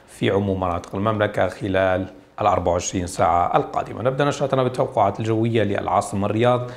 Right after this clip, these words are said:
خلال هذه الليلة، حيث تتفرق بعض الغيوم مع واحد وثلاثين درجة مئوية، الملموسة أيضا واحد وثلاثين، الرطوبة حوالي ستة وستين بالمئة، أما الرياح تكون معتدلة السرعة.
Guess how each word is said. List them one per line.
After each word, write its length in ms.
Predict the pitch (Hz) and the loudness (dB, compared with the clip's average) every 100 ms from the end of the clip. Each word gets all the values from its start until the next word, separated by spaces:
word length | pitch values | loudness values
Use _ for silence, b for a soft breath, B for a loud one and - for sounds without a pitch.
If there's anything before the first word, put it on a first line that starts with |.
| B B B | B B B
خلال 380 | - 127 113 101 | -4 2 2 2
هذه 360 | 101 95 92 92 | -2 -2 0 0
الليلة، 380 | 104 151 143 | 2 2 2
حيث 260 | 135 143 131 | 2 0 -2
تتفرق 600 | 131 123 107 120 107 - | -4 -4 -4 0 0 2
بعض 180 | 101 95 | 2 4
الغيوم 400 | 90 92 131 127 | 0 2 2 4
مع 80 | 117 | 4
واحد 180 | 123 139 | 2 -2
وثلاثين 420 | - 107 - 98 | -2 -4 -2 -2
درجة 260 | 95 95 | -2 -2
مئوية، 520 | 90 87 101 127 139 117 | -6 -6 -2 0 2 2
الملموسة 440 | 98 101 104 - | 0 -2 -2 -4
أيضا 160 | 92 87 | -2 -4
واحد 200 | 80 - | -6 -10
وثلاثين، 560 | - 92 135 147 131 - B B B - | -10 -8 -2 -2 -2 -6 B B B -4
الرطوبة 360 | 127 139 160 143 | 0 2 2 2
حوالي 280 | 147 135 113 | 4 2 0
ستة 200 | - 113 | -2 -2
وستين 320 | - 113 104 | -2 -2 0
بالمئة، 400 | 101 104 98 98 | 0 0 0 0
أما 180 | 95 98 | -2 -2
الرياح 360 | 101 104 92 | 0 2 0
تكون 640 | - - - 120 120 120 120 B B | -2 -4 0 2 2 0 -6 B B
معتدلة 600 | 117 107 95 104 101 98 98 - - | -2 0 0 0 2 2 0 -8 -10
السرعة. 380 | - - - 78 | -8 -8 -8 -10